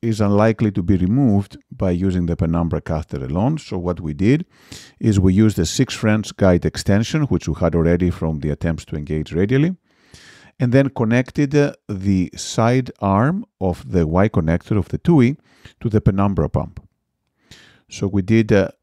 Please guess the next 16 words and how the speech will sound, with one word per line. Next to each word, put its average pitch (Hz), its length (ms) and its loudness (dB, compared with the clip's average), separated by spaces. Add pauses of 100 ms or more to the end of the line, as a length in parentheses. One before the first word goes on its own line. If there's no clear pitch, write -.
passes 135 680 -2
with, 95 420 0
uh, 82 260 2
the 85 380 -4
guide 101 320 0
extension 117 680 -2
back 95 240 0
and 82 120 -4
forth 90 320 0
into 80 180 -2
the 78 120 -2
right 82 220 0
coronary 73 360 -4
artery, 139 380 0 (340)
simultaneously 127 920 0
aspirating 107 720 2